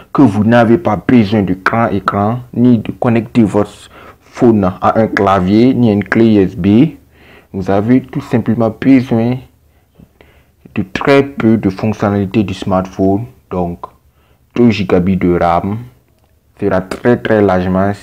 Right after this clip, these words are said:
suffisant. Si cela n'est pas possible, un gigabit fera l'affaire. Un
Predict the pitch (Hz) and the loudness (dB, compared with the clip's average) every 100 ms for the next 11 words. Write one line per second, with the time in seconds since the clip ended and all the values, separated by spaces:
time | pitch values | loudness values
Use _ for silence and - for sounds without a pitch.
0 | - _ - 107 90 90 85 90 113 _ | -20 _ -10 -10 -6 -6 -4 -6 -10 _
1 | _ _ 117 101 - 95 101 98 95 95 | _ _ -6 -6 -4 -2 0 -2 -2 -6
2 | - 87 - 101 - 147 131 95 92 85 | -6 -8 -6 -6 -2 0 2 0 -2 -2
3 | 95 92 - _ _ 101 101 101 - _ | -4 -6 -14 _ _ -2 -2 -2 -12 _
4 | _ _ _ 90 92 - 95 90 98 123 | _ _ _ -4 -4 -2 -2 0 -2 -6
5 | - _ _ _ _ _ _ _ _ 131 | -16 _ _ _ _ _ _ _ _ -2
6 | 113 | -2